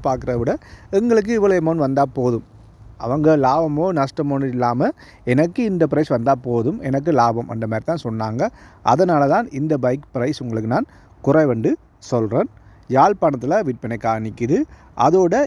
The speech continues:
இந்த சி டி டூ ஹண்ட்ரட் பார்த்தீங்கன்னா, எத்தனை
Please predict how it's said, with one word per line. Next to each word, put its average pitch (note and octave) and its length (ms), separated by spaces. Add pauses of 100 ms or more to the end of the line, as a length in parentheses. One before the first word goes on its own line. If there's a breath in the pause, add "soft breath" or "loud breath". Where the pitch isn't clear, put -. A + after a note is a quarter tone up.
(140)
இந்த G3+ 480 (1040)
சி G3+ 160
டி G3+ 240
டூ D3+ 220
ஹண்ட்ரட் C3+ 240
பார்த்தீங்கன்னா, C3 540
எத்தனை G3+ 460